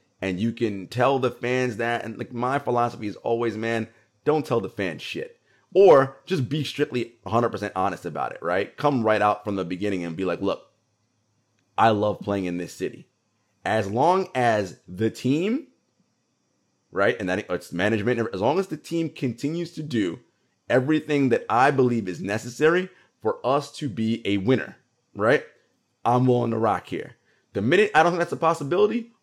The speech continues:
all options are open. Oh, I mean,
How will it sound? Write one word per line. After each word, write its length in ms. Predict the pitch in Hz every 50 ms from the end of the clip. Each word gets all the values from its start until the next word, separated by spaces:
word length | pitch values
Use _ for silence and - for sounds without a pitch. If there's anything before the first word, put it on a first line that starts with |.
| _ _
all 180 | 123 131 131 110
options 440 | 113 120 120 - - - 113 101 107
are 120 | 113 -
open. 300 | 110 101 - - - - - _ _ _ _ _ -
Oh, 300 | - - - - - - _ _ _ _ _ _ _ _
I 60 | 190
mean, 400 | 202 208 208 - - 180 175 165